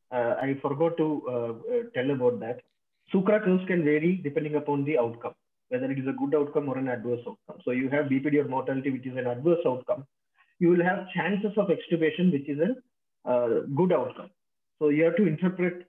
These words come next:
I mean, you have to, when you're giving the, uh, uh, uh, will, will give it, while giving the command to your, uh, software, which analyzes all these things,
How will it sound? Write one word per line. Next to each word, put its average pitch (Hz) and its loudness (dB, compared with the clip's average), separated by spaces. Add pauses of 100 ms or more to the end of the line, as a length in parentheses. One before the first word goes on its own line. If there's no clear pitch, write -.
I 139 0
mean, 123 -4
you 139 2
have 143 -2
to, 160 0
when 131 0
you're 143 2
giving 156 2
the, 180 4
uh, 127 2 (440)
uh, 113 0 (720)
uh, 113 2 (420)
will, 135 -2 (100)
will 139 0
give 143 2
it, 160 2
while 147 2
giving 175 4
the 180 4
command 165 0
to 160 2
your, 147 2 (160)
uh, 120 0
software, 127 0
which 120 -8
analyzes 127 -4
all 120 -2
these 120 -8
things, - -14